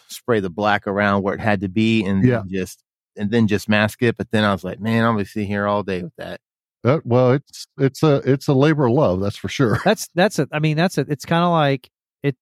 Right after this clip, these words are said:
Speaker 3: to me, believe it or not, and this is gonna sound weird, but I really love masking. And I love it because of the result. So you get that nice, crisp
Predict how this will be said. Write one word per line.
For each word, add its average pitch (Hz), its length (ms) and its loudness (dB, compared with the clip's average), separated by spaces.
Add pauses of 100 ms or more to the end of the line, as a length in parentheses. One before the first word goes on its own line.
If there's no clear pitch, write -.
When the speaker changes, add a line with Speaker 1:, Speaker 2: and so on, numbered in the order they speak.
Speaker 3:
to 170 100 2
me, 196 340 0
believe 160 280 2
it 156 40 0
or 147 40 2
not, 147 180 2
and 135 140 -2
this 135 100 -4
is - 40 -8
gonna 143 100 0
sound 127 280 0
weird, 135 220 4
but 135 120 0
I 143 120 2
really 131 680 2
love 120 540 -2 (240)
masking. 113 580 -10 (640)
And 139 80 2
I 139 60 2
love 151 300 2
it 139 100 -4
because 143 320 2
of 123 60 -2
the 123 80 2
result. 110 500 0 (160)
So 131 260 0
you 131 160 0
get 143 160 -2
that 123 160 0
nice, 139 460 -2 (100)
crisp 143 440 0